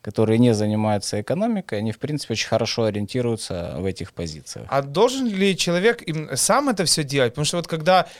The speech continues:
Speaker 2: э, анализ идёт компании, легче как-то со стороны посмотреть, потому что ты не всегда себе во всём признаешься. "Да нет, вот это то, что я хожу на бадминтон, это я потом стану чемпионом мира". То есть человек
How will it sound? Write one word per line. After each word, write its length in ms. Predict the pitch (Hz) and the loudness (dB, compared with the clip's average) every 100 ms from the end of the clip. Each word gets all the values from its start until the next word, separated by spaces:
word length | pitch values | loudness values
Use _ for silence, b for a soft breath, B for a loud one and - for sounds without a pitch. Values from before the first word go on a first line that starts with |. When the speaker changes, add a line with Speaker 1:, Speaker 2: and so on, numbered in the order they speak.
| B | B
Speaker 2:
э, 260 | 156 143 135 | 2 4 4
анализ 320 | 165 180 - | 2 2 -2
идёт 200 | 160 165 | -2 0
компании, 560 | 175 165 247 349 269 165 | 0 0 0 0 0 2
легче 320 | 220 262 226 | 0 0 -2
как-то 280 | 214 196 175 | -2 -2 -2
со 140 | 185 | -2
стороны 400 | 170 196 196 190 | 0 0 2 0
посмотреть, 640 | 139 123 135 123 117 107 | -2 -4 -4 -6 -6 -8
потому 300 | 120 123 175 | -6 -4 -2
что 320 | 196 - 175 160 B B 147 | -2 2 2 2 B B -8
ты 280 | 254 302 240 | -4 -2 0
не 100 | 202 | 0
всегда 380 | 185 175 214 233 | -2 0 4 4
себе 300 | - 170 196 | 2 2 0
во 120 | 165 | 0
всём 220 | 147 185 | -2 -2
признаешься. 640 | 165 147 147 117 101 - | -2 -2 0 0 -2 -6
"Да 140 | 117 160 | -2 0
нет, 440 | 240 277 214 - | 0 0 0 0
вот 180 | 160 180 | -6 -2
это 160 | 220 214 | -2 -2
то, 120 | 220 | -6
что 160 | - 214 | -2 -2
я 120 | 208 | -2
хожу 260 | 208 185 202 | -2 -4 0
на 220 | 202 190 | 2 2
бадминтон, 840 | 180 190 196 202 190 247 240 226 B B - | 2 0 -2 -4 -4 0 0 0 B B -2
это 240 | 208 220 | 0 4
я 100 | 226 | 4
потом 280 | 226 220 226 | 4 2 2
стану 280 | - 220 208 | 4 2 2
чемпионом 440 | - 202 214 214 | -2 -2 0 0
мира". 460 | 208 226 233 202 147 | 0 2 4 4 2
То 100 | 160 | 0
есть 120 | 156 | -2
человек 280 | 226 254 | 2 0